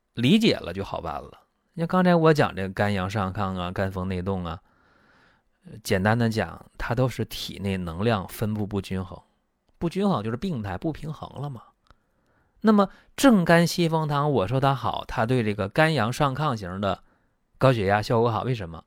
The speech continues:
因为能够纠正能量的不平衡状态，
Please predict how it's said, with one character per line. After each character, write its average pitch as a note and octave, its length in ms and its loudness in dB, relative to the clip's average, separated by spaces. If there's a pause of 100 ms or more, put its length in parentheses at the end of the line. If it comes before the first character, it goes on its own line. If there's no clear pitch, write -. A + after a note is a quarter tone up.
(640)
因 D3 120 2
为 D3 120 4
能 A2 260 0
够 A#2 220 4
纠 C#3+ 360 4
正 C3+ 360 4
能 F#2+ 320 -4
量 A#2+ 180 2
的 F2 100 -2
不 G#2+ 240 -4
平 F#2 240 -10
衡 F#2 200 -8
状 G2 200 -4
态， - 300 -16